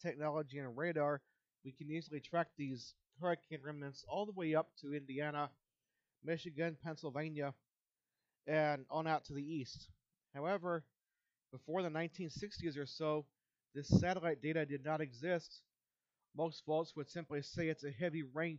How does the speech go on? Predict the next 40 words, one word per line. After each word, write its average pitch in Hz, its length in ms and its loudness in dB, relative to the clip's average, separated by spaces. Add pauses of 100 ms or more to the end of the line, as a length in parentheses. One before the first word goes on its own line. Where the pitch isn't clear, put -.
come 151 80 -8
up 139 140 -6
from 147 100 -20
the 147 240 -8
south 165 300 2 (760)
and 131 220 -2
have 135 220 -2
no 139 180 0
idea 143 360 2
there 143 120 -2
was 131 160 -2
any 143 140 -6
tropical 139 720 -6
origin 139 320 -4 (140)
to 175 100 -4
it. 110 100 -4 (1700)
I 135 60 -2
don't 143 240 -4
see 135 240 -8
any 185 160 -2
tornadoes 202 720 -4
or 135 100 -2
any 165 240 0
activity 151 540 -4
of 131 120 -4
all, 135 380 2 (320)
at 131 60 -4
all 139 300 0
here. 135 260 -4 (580)
We 131 200 -4
had 151 180 4
a 139 40 2
lot 143 220 2
of 165 160 -4
thunder 196 640 2
and 139 160 -2
some 131 260 -18
mild 165 320 2
rain, 156 280 -4 (720)
but 147 240 4